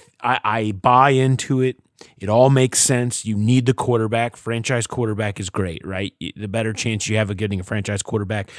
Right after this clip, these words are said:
the better chance of winning games. I would point out, you look at the best teams over the last decade or the ones that are winning the Super Bowl over the last decade, you don't see a lot of quarterbacks drafted in the top three. It's not <laughs> like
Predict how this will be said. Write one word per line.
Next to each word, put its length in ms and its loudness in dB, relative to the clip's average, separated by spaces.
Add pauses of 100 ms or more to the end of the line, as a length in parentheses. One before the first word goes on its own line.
(100)
the 80 -2
better 180 4
chance 240 0
of 80 -4
winning 220 2
games. 260 -4
I 100 -6
would 160 -6
point 240 -6
out, 160 -6
you 160 -8
look 280 -8 (340)
at 220 -8
the 80 -4
best 280 -6
teams 380 0
over 240 2
the 80 0
last 360 0
decade 420 2
or 200 -6
the 120 -8
ones 220 -4
that 100 -2
are 80 -2
winning 180 -2
the 80 -6
Super 200 -10
Bowl 120 0
over 100 0
the 60 -4
last 240 -4
decade, 400 0 (360)
you 120 -6
don't 220 -2
see 160 -2
a 80 4
lot 260 6
of 80 0
quarterbacks 520 4
drafted 340 4
in 40 2
the 60 2
top 300 -2
three. 260 0
It's 240 -4
not 280 2
<laughs> 20 -6
like 360 -2